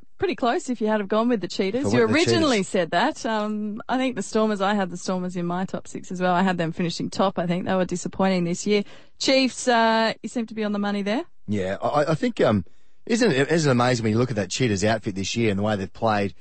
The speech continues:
Speaker 2: Well, they had that great sort of, well, they had a, a pretty good mini tour. They lost one of the games over in New Zealand, and they scalped three of the other teams on the way through. Uh, they were just playing some good footy. The, and, and the, the, the way they were able to score their tries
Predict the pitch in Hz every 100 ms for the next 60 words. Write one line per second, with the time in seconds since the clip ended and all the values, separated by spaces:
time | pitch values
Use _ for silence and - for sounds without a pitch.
0 | - - - 117 135 110 - 131 131 -
1 | 110 95 82 87 98 117 101 - 92 101
2 | - 139 135 120 104 110 101 104 113 95
3 | - 120 98 101 107 113 113 101 98 101
4 | 98 98 92 90 92 92 110 101 95 98
5 | 95 92 - - - - - - 120 -
6 | - 117 113 104 95 101 104 95 110 98
7 | 98 95 98 92 - 117 110 82 - -
8 | - 120 127 123 - - 127 190 226 220
9 | 123 - 131 113 104 113 98 120 123 -
10 | 139 151 95 107 110 117 120 123 123 117
11 | - - - - 113 120 120 127 147 175
12 | 170 151 127 117 120 120 110 101 - -
13 | 123 117 107 101 95 - 110 107 104 101